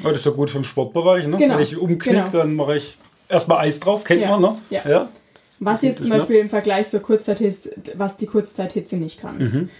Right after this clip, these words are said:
Speaker 2: Ja. Ähm, aber wirkt auch entzündungshemmend und abschwellend.
Speaker 1: Mhm.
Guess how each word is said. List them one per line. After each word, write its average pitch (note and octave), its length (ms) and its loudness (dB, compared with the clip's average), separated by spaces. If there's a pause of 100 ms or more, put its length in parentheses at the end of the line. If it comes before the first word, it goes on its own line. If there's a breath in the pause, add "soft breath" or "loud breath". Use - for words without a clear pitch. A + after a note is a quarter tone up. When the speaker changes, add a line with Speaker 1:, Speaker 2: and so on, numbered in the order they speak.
(220 loud breath)
Speaker 2:
Ja. F3+ 180 -4 (220)
Ähm, G#3+ 580 4 (800 soft breath)
aber C4 680 4
wirkt A3+ 420 0
auch G3 160 4
entzündungshemmend A3 880 2
und G3 320 -2
abschwellend. - 680 -10
Speaker 1:
Mhm. B2 300 -4